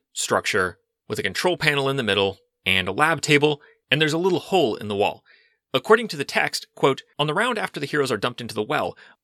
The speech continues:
a number of five-foot scorpion-like insects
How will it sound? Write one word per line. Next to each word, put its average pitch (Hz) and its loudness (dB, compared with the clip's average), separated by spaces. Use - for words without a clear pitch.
a - 2
number 185 0
of - -8
five-foot 185 -2
scorpion-like 117 0
insects 143 -4